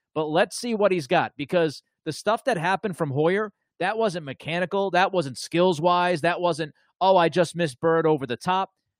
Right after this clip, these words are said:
That was brain freeze. That was a dude sphincter tightening up in a big moment.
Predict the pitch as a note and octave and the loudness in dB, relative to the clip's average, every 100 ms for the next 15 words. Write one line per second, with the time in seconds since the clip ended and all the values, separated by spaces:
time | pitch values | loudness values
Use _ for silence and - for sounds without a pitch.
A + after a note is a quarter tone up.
0 | _ _ D#3 F3+ F#3+ F3+ E3 C#3+ - _ | _ _ -2 0 0 2 2 0 -6 _
1 | G#2 B2 D#3 D#3 - C3 A2 F2 - _ | -10 -6 -4 -6 -8 -8 -8 -10 -16 _
2 | _ _ - D#3+ F#3 G#3+ F3 F3 E3+ G3 | _ _ 0 0 2 2 4 2 2 0
3 | - - - F#3 - C3 A#2+ - _ - | -2 -6 -2 -2 0 2 0 -4 _ -14
4 | - F3 E3+ F3+ F3+ F3 C#3 _ - C#3+ | -6 -4 -4 -6 -2 0 -2 _ -8 -6
5 | B2+ D3+ C3+ C#3 B2 F2+ | -2 -2 0 0 0 -4